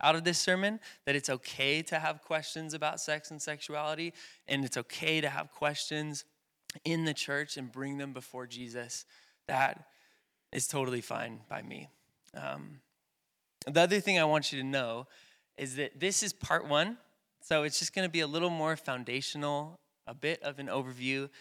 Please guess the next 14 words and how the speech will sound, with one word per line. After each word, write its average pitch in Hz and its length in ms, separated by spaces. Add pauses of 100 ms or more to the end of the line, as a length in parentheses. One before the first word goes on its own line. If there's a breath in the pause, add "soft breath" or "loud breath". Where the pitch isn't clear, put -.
(200 soft breath)
Next 147 360
week 185 260
is 143 140
part - 340
two, 165 440 (480 soft breath)
and 135 420 (180)
it'll 151 180
be 156 180
more 165 200
practical. 175 580 (680)
Don 151 340
will 151 80
be 143 120
preaching, 165 600